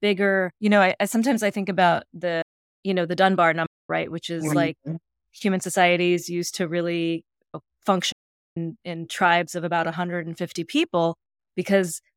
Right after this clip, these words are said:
Speaker 1: that's at the scale that our human brain can actually <laughs> hold all the things that we need to hold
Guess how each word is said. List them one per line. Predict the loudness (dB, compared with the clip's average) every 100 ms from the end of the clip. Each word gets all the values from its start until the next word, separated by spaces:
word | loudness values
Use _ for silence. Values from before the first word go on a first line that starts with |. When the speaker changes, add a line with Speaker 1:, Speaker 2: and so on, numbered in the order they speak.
| _ -4
Speaker 1:
that's | 2 4 2 -4 -2
at | 0 0
the | -4
scale | -8 0 4 6 6 4
that | 2 2
our | 2
human | 0 -2 0 0 -2
brain | -4 -2 0 0 -4
can | -6 -4
actually | -2 -2 -4 -6 -4 0 0 -2 -12
<laughs> | _
hold | -16 2 4 4 2 0 -2 2
all | 4 4
the | 0
things | 0 2 2 -2 -2
that | -4
we | -4 -8
need | -6 -6
to | -6
hold | -6 -4 -2 -2 -2